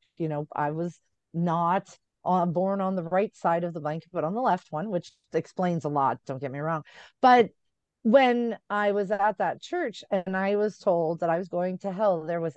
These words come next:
absolutely nothing I could do to save myself because I was born on the wrong side of the blanket.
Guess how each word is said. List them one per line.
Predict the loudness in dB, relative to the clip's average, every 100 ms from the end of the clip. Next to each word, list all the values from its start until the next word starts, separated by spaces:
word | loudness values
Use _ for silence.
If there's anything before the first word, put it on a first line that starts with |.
| -2
absolutely | -2 -2 -6 -4
nothing | -4 -6 -6 -8 -6
I | -6 -6
could | -8 -10
do | -6 -6 -6
to | -10 -10
save | -6 -6 -6
myself | -10 -10 -6 -6 -6 -12 -20 _ _
because | -8 -8 -2 0 0 -4 -6
I | -4 -2
was | -2
born | -4 -6 -6
on | -8
the |
wrong | -8 -8
side | -6 -4 -4
of | -4
the |
blanket. | -6 -8 -8 -10